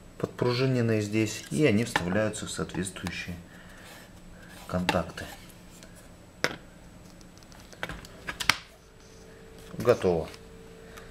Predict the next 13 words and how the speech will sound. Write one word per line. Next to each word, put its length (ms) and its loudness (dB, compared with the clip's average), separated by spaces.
Измеряемый 880 10
переменный 500 8
ток, 380 4
проходя 600 10
по 380 6
шине, 520 6
ну 160 10
или 180 10
проводнику, 880 8
охваченный 920 8
нашим 440 6
разъёмным 640 8
магнитопроводом, 920 8